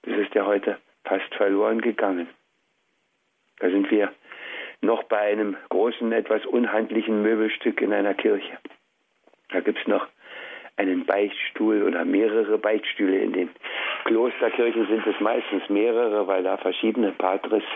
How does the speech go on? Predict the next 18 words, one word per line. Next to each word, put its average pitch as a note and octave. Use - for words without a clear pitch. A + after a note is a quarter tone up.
sind, G2
die F#2+
in B2+
diesem C3
Beichtstuhl, C3
in A2+
diesem G#2+
Betschrank, A#2+
in A2+
diesem A2
Sündenschrank A2+
sind C3
und B2
das A2
Bekenntnis B2+
zur A2+
eigenen B2
Schuld, C3